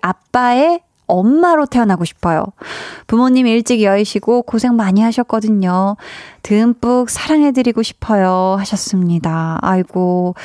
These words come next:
또 이렇게 반대로 자녀가 우리 부모님 세대를 이렇게 다독이는, 아, 이런 마음 너무 또 뭉클하네요.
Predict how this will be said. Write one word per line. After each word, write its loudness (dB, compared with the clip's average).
또 2
이렇게 0
반대로 0
자녀가 0
우리 0
부모님 2
세대를 2
이렇게 -2
다독이는, 0
아, 0
이런 0
마음 0
너무 0
또 -2
뭉클하네요. -2